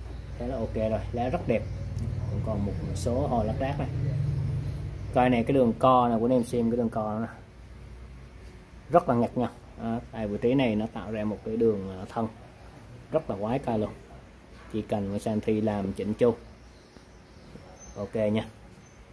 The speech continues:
Giá cũng khá là hợp lý. Anh em, à, tham khảo nha.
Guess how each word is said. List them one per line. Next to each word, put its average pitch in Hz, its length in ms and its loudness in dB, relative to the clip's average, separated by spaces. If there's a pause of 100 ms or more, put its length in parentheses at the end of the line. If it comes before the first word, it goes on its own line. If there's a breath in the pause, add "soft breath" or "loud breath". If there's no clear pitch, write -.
(300)
Giá 113 240 2
cũng 90 180 -10
khá 131 140 -2
là 139 100 0
hợp 107 180 -6
lý. 110 140 4 (420)
Anh 110 100 0
em, 101 180 2
à, 98 140 -2 (640)
tham 110 140 -2
khảo 101 220 -4
nha. 120 120 4